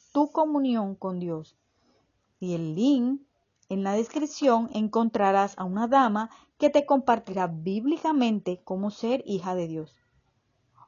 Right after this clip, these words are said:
O pregunta a la dama que te compartió el link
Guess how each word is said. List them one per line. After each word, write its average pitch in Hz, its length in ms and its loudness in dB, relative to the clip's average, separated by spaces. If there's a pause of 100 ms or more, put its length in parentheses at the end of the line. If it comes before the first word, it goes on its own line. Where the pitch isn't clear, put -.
O 180 80 -6
pregunta 202 720 0 (220)
a 226 100 0
la 214 140 4
dama 220 300 4
que 302 160 -4
te 220 160 -4
compartió 196 460 -2
el 214 120 0
link 277 240 2